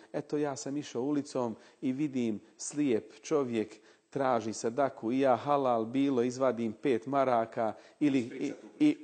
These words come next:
Speaker 1: i onda ispriča, nažalost, i time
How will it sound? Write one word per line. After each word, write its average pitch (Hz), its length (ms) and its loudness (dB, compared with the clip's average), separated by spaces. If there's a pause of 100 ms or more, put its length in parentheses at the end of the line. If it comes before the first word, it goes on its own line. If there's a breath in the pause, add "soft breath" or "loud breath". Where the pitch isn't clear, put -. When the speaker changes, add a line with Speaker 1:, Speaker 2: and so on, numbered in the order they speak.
(220)
Speaker 1:
i 117 120 -2
onda 180 240 2
ispriča, 131 680 -2
nažalost, 170 680 0
i 131 80 0
time 147 460 -2